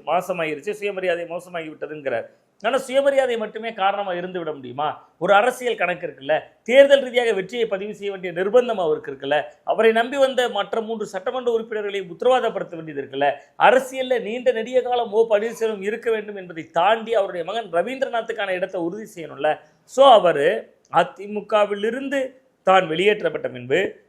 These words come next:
பா ஜ கவாலும் தான் நிதாசீனப்படுத்தப்பட்ட பின்பு, அதற்கு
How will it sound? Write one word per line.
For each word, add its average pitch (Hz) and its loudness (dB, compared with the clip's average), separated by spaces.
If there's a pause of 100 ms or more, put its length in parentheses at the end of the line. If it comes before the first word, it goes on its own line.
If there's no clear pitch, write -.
(180)
பா 156 8
ஜ 240 8
கவாலும் 247 6
தான் 208 4 (160)
நிதாசீனப்படுத்தப்பட்ட 175 2
பின்பு, 131 0 (540)
அதற்கு 220 0